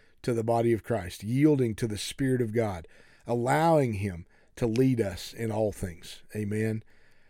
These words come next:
Whew, that's a good message. Again, when you ask the Lord's directions, what Jim Senzala said,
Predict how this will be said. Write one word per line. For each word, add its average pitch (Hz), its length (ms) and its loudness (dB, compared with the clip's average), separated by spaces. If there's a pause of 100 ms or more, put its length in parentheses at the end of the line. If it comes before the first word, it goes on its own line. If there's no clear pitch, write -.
(180)
Whew, 262 320 6 (160)
that's 135 180 -4
a 143 60 0
good 139 160 6
message. 139 580 2 (600)
Again, 131 360 2
when 123 120 0
you 131 140 4
ask 139 280 4
the 147 60 -2
Lord's 143 280 4
directions, 123 460 4
what 120 140 -4
Jim 131 180 0
Senzala 131 420 0
said, 117 380 4